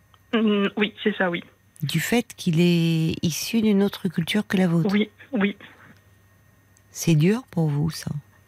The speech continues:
Speaker 1: Ah oui, ça a été, euh, des, euh, des années de, enfin, pendant,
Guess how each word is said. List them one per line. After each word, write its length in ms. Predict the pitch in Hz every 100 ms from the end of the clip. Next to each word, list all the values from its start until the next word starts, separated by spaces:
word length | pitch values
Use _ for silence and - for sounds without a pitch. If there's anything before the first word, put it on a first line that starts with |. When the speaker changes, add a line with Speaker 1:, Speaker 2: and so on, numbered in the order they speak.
| -
Speaker 1:
Ah 340 | 208 208 208
oui, 240 | 208 214 220
ça 60 | 214
a 40 |
été, 300 | 196 - 202
euh, 260 | 196 196 185
des, 440 | 180 196 190 190
euh, 260 | 190 - -
des 260 | 180 196 196
années 300 | 202 208 214
de, 340 | - 180 180 180
enfin, 260 | 185 180 -
pendant, 580 | 180 - - 185 185